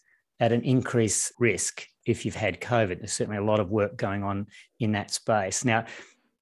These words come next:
they're different organ systems, but it might manifest itself as you have brain fog or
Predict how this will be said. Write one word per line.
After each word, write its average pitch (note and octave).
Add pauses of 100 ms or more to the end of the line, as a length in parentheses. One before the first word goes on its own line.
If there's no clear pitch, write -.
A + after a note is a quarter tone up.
(140)
they're A#3
different C3
organ D3
systems, A2
but B2
it A#2+
might C#3+
manifest B2
itself -
as G#2+
you A#2
have A2 (540)
brain A#2
fog E2 (340)
or F#2+